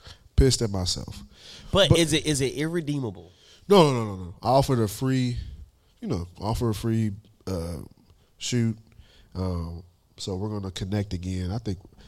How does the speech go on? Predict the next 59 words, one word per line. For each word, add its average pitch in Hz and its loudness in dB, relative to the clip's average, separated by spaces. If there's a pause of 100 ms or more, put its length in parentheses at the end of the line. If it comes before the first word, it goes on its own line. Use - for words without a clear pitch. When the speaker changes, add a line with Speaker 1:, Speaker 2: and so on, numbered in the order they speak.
(140)
Speaker 1:
think 165 0
we'll 98 0
be 76 -6
good. 76 -10 (160)
Speaker 2:
That's 107 -12
good. 80 -18
Speaker 1:
Um, 78 -12
it 151 8
was 156 8
one 147 2
Speaker 2:
Bro, 135 6
Speaker 1:
of 127 8
Speaker 2:
you 131 4
Speaker 1:
those 349 4
Speaker 2:
remember 190 2
the 170 -4
bag 202 4
I 208 2
fumbled 233 -2 (220)
Speaker 1:
Huh? 151 4
Speaker 2:
last 214 0
year 180 -8 (220)
or, 180 -2
like, 165 0
Speaker 1:
Yeah, 117 2
I 110 2
Speaker 2:
ear-, - 2
Speaker 1:
remember, 185 2
Speaker 2:
earlier? 220 0 (180)
Speaker 1:
yeah, 110 -10
yeah. 107 -4
Speaker 2:
Bro. 151 2 (100)
Speaker 1:
Actu-, - -6 (280)
actually, 143 2
I 139 2
remember, 147 2
<laughs> - -8
I 123 2 (420)
remember 135 2 (320)
w-, 147 -4 (280)
one 165 10
of 190 10
the 190 4
things 175 0
that 127 2
pulled 160 2
me 139 0
out. 151 2
I 123 2
was, 135 -2
th-, 143 -8
I 120 -2
thought 147 0
about 113 -4
you 123 -8
telling 143 -2
me 131 0
that 127 4
story, 123 4